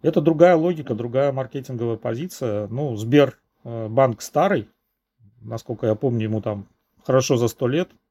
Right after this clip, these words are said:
Speaker 1: он такой же, как воп. Давайте посидим, поворчим, как дедушки и бабушки, и научим молодежь, жизни.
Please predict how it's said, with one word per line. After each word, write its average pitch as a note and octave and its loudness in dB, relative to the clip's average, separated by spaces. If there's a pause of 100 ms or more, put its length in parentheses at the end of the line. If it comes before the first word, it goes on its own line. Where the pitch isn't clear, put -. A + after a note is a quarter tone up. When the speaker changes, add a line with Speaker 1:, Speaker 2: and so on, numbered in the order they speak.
(380)
Speaker 1:
он A2 -10
такой B2 0
же, G#2 0
как - -8
воп. D3+ -4 (300)
Давайте A#2+ -6
посидим, B2+ -2
поворчим, B2 0
как A#2 -4
дедушки A2+ -2
и A2+ -6
бабушки, A#2 -4
и - -8
научим C3 -4
молодежь, B2 0 (520)
жизни. A2 -2